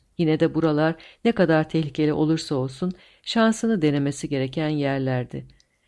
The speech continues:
Finlandiya sınırının ötesinde ne bulacağını bilmiyordu. Tek bildiği artık kaçması gerektiğiydi.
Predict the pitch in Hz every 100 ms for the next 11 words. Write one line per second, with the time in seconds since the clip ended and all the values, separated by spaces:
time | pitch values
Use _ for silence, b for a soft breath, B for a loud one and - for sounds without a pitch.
0 | _ - 175 165 156 156 160 151 151 151
1 | 151 135 135 139 139 135 175 220 B B
2 | - 262 165 143 147 143 160 165 170 147
3 | 139 131 131 131 131 - _ - 160 -
4 | 139 131 139 185 208 - _ _ - 147
5 | - - 135 - 139 - 127 127 131 -
6 | 135 131 135